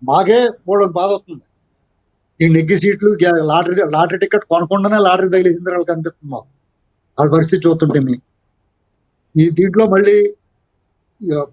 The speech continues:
పొత్తు పెట్టుకుంటే పెట్టుకున్నారు. అందులో కొంచెం మంచి క్యాండిడేట్లు జ-, నిజంగా జగన్మోహన్ రెడ్డికి వ్యతిరేకంగా, ఆ, ఆ, పోరాటాలు చేసిన వాళ్ళు, లేకపోతే కనీసం విమర్శలు చేసిన వాళ్ళు అన్నా ఉంటే పర్లేదు.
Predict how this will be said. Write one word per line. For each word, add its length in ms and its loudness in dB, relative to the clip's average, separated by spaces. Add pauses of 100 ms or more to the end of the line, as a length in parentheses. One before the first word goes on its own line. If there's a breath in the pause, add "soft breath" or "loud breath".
(260)
పొత్తు 260 -2
పెట్టుకుంటే 460 0
పెట్టుకున్నారు. 600 -2 (200)
అందులో 240 0
కొంచెం 280 -2
మంచి 220 -4
క్యాండిడేట్లు 720 0 (920)
జ-, 40 -6
నిజంగా 460 2
జగన్మోహన్ 560 0
రెడ్డికి 220 0
వ్యతిరేకంగా, 720 0 (480)
ఆ, 40 2
ఆ, 720 4 (120)
పోరాటాలు 400 2
చేసిన 260 0
వాళ్ళు, 160 2
లేకపోతే 360 0
కనీసం 340 -2
విమర్శలు 420 -2
చేసిన 280 0
వాళ్ళు 140 0
అన్నా 180 -2
ఉంటే 260 -4
పర్లేదు. 460 0